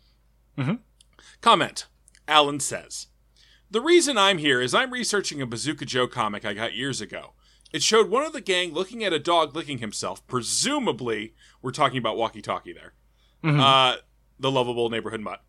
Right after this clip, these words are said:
Speaker 2: Uh, the boy said, "I wish I could do that." And Joe says,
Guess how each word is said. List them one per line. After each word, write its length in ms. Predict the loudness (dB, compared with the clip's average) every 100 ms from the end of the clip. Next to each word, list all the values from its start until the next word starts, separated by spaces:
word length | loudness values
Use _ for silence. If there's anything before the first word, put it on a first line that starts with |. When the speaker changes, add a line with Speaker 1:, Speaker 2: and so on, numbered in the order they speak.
| _ _ _ _ _ _
Speaker 2:
Uh, 200 | 2 2 2
the 140 | -6 -2
boy 260 | 2 2
said, 420 | 2 2 2 2 -2 _ _
"I 100 | 0
wish 240 | 2 2 0
I 140 | 0
could 200 | 0 -6
do 140 | -8 -8
that." 280 | -8 -8 -10 _ _ _ -6
And 160 | -4
Joe 220 | 2 2
says, 540 | 2 0 -4 -6 -10